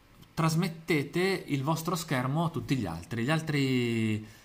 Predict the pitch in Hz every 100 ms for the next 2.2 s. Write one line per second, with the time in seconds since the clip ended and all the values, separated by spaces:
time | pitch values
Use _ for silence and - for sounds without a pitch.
0 | - - 160 151 202 208 110 107 135 170
1 | 143 165 123 110 160 160 110 - 135 147
2 | 165